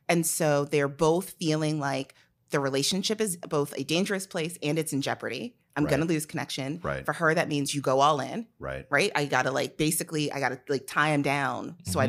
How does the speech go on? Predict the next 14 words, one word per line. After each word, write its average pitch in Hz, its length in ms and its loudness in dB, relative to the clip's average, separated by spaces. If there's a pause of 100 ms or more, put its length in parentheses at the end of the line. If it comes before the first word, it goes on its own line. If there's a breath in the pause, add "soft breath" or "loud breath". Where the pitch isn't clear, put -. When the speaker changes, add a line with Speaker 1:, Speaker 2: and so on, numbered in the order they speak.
Speaker 1:
don't 127 120 -4
lose 220 260 -4
him. 131 380 -4
Speaker 3:
Stand 82 320 -2
by 85 120 4
the 87 80 2
door, 78 640 0
lock, 82 300 -2
you 85 100 -8
know, 80 260 -8
Speaker 1:
Right. 92 140 0
Speaker 3:
all 90 80 0
this 87 120 -6
stuff. - 360 -14